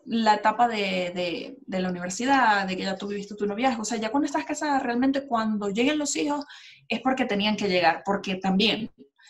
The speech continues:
no me siento lista y no creo que nunca me vaya a sentir lista, pero yo creo que me gustaría tenerlos cuando los quiera tener, cuando digamos, "Bueno, vamos a intentar", ¿sabes?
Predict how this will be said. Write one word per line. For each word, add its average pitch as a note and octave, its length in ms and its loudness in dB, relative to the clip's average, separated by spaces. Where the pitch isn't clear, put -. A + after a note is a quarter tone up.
no G3 100 2
me A3+ 100 2
siento B3+ 220 2
lista C4 340 0
y G3 100 0
no G3 100 -2
creo G3+ 120 -2
que G#3+ 80 -4
nunca G#3 240 0
me G3 80 0
vaya F#3 160 2
a F#3 40 -2
sentir G3 260 -4
lista, F#3+ 380 -4
pero G3 140 0
yo G#3 180 0
creo A#3+ 240 2
que C4 240 -2
me G#3+ 240 4
gustaría G#3 640 -2
tenerlos A3 340 -2
cuando A3 220 0
los F#3 140 0
quiera G#3+ 260 0
tener, F3+ 340 -4
cuando F3+ 220 -8
digamos, F#3+ 380 -2
"Bueno, C#3 200 -4
vamos E3+ 320 0
a G3 60 0
intentar", E3 400 -2
¿sabes? G#3 320 0